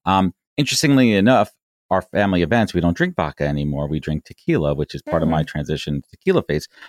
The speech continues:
Speaker 1: But I said, "Pops, we're doing a shot here." Uh, I told him I'm having Tina on the show. And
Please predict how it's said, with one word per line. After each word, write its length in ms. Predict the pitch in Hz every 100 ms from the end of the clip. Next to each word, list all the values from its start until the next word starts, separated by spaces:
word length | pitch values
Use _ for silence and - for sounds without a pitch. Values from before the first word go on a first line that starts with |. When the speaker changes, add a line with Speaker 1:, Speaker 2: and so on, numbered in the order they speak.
| _
Speaker 1:
But 240 | 123 - _ _ -
I 60 |
said, 260 | - 92 73 _ _ _ _ -
"Pops, 280 | 127 - 98
we're 40 |
doing 220 | 95 98
a 40 | 85
shot 280 | - 110 -
here." 420 | 113 107 101 92
Uh, 260 | 78 76 62
I 40 |
told 220 | - 78
him 100 | 78
I'm 60 | 71
having 240 | 82 76
Tina 240 | - 87 78
on 100 | 71
the 60 |
show. 320 | 71 143 151 - _ - - _
And 380 | 101 104 101 90